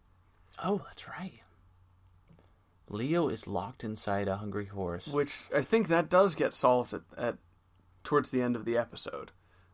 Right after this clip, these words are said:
Speaker 2: Um,
Speaker 1: I'm blanking. I don't remember.
Speaker 2: So they say, so Hawk says that, or Andy, I think, Andy says that he called,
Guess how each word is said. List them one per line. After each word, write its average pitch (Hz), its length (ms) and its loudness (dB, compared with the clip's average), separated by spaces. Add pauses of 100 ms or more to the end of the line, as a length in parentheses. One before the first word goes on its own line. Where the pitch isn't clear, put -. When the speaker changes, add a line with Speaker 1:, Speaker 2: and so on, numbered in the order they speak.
(120)
Speaker 2:
Um, 107 380 -6 (180)
Speaker 1:
I'm 110 160 -6
blanking. 98 400 -2
I 90 100 -2
don't 98 100 0
remember. 92 320 0
Speaker 2:
So 147 100 6
they 139 140 4
say, 147 400 4
so 151 200 4
Hawk 165 420 4
says 151 260 2
that, 139 260 -2 (140)
or 135 300 6
Andy, 151 440 6
I 123 80 2
think, 127 340 -2
Andy 151 240 6
says 135 260 4
that 120 120 -4
he 127 140 -4
called, 131 500 4